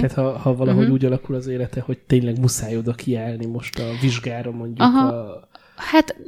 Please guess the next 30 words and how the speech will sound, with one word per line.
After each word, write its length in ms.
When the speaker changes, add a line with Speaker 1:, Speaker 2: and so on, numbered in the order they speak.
Speaker 2:
arra 320
fel 240
lehet 260
készülni, 440
meg 180
lehet 240
segítséget 640
kérni, 260
de 120
szerintem 300
ez 140
tök 180
fontos, 360
amit 220
felvetettél, 640
és 100
szerintem 320
ez 200
meg 160
a 60
munkavilágához, 1000
munkaválasztáshoz 960
is 160
Speaker 1:
Igen. 120
Speaker 2:
átvezet 380
bennünket, 520
ami 140
egy 60
másik 540
ilyen 300